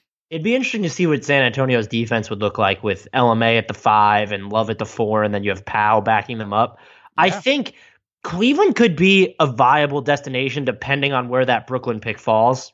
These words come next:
Speaker 1: Right now, it's slated to fall seventh. I'm not sure if that's high enough. If it vaulted into the
Speaker 2: Yeah.
Speaker 1: top three,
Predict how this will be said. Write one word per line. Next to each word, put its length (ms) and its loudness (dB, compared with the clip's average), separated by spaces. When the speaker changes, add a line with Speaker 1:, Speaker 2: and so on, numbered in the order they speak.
Speaker 1:
Right 200 0
now, 240 2
it's 140 -4
slated 380 -6
to 40 -14
fall 280 -2
seventh. 580 -2
I'm 160 -2
not 220 0
sure 400 -2
if 200 -10
that's 220 -2
high 260 -2
enough. 300 0
If 120 -4
it 100 2
vaulted 380 2
into 200 -4
the 80 -2
Speaker 2:
Yeah. 100 -10
Speaker 1:
top 240 0
three, 480 -4